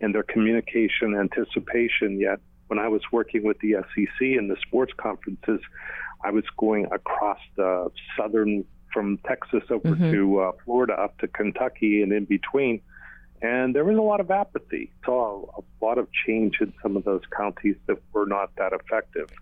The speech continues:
Speaker 2: Well, you were fortunate
Speaker 1: Um,
Speaker 2: 'cause you had a good bird's eye view of, of what was happening real time.
Speaker 1: That was a, that was such a learning experience, and, uh,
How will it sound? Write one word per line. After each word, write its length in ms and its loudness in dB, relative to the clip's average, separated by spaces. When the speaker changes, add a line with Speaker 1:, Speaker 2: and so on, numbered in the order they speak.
Speaker 2:
Well, 140 4
you 120 4
were 60 4
fortunate 380 0
Speaker 1:
Um, 60 -4
Speaker 2:
'cause 120 0
you 80 6
had 160 2
a 40 4
good 260 2
bird's 260 2
eye 180 2
view 420 4
of, 280 0
of 280 0
what 240 2
was 500 -2
happening 800 0
real 240 4
time. 420 0
Speaker 1:
That 200 0
was 180 2
a, 60 4
that 120 0
was 120 2
such 180 -2
a 60 4
learning 340 4
experience, 800 0
and, 360 2
uh, 300 2